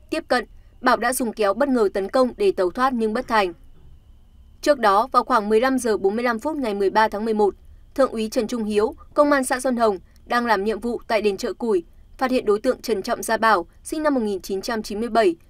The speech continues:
trú thôn một, xã Xuân Hồng, huyện Nghi Xuân, tỉnh Hà Tĩnh, nghi vấn mua bán trái phép chân ma túy với một người khác. Khi đuổi theo,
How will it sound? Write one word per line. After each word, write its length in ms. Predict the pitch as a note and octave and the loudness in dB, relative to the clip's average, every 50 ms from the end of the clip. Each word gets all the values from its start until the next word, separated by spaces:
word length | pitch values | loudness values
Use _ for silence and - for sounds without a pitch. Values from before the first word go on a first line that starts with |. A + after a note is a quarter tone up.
| _ _ | _ _
trú 160 | - A3+ A3 | -10 -10 -4
thôn 160 | G#3+ C4 C4 | -2 -2 0
một, 240 | B3 A#3+ A3 G3 - | 2 2 2 2 0
xã 200 | - - B3+ - | -4 -6 -8 -6
Xuân 180 | - - B3 A3 | -4 -4 -4 0
Hồng, 220 | A3+ A3 G3+ F3+ F3+ - _ _ - | 0 0 0 0 -4 -10 _ _ -4
huyện 220 | - B3 G3+ G#3+ | -2 -2 -2 -2
Nghi 100 | A#3 B3 | -4 -6
Xuân, 200 | A3+ - B3+ A3 | -4 -4 -4 -4
tỉnh 180 | G#3+ - G3+ F3+ | -4 -6 -6 -6
Hà 120 | F#3+ F#3+ | -6 -6
Tĩnh, 300 | F#3 - A3+ A3+ B3 D4+ E4 - - - - - | -2 -2 -2 -2 -2 -4 -8 -12 -16 -16 -6 -2
nghi 140 | D4 D4 | -2 0
vấn 200 | C#4 C4 B3+ A3+ | 0 0 0 2
mua 140 | A#3 C4 C#4+ | 2 2 2
bán 200 | A#3 A3+ G#3+ G#3 | 2 2 0 0
trái 160 | - A#3 G#3+ | 0 -2 0
phép 160 | G#3+ - C#4 C#4 | 2 2 0 2
chân 160 | - C#4+ C4+ | 2 0 2
ma 140 | C4 B3 A#3 | 2 -2 -2
túy 240 | A3 - G#3+ G#3 G#3+ | -4 -6 -6 -6 -2
với 140 | - A3 G#3+ | -2 0 0
một 140 | A#3+ B3+ | 0 0
người 160 | G#3 G3 F4 E3+ | 0 0 -2 -2
khác. 280 | - B3 A#3+ C4+ D4 - - - - - - - - - - - - | 0 2 2 2 2 0 -6 -20 -20 -20 -20 -20 -20 -20 -20 -20 -8
Khi 140 | - C#4 B3 | -6 -4 0
đuổi 160 | A3+ G#3 F#3+ | 2 2 2
theo, 320 | - A#3+ C4 B3 A#3 A3 | 2 2 2 2 2 0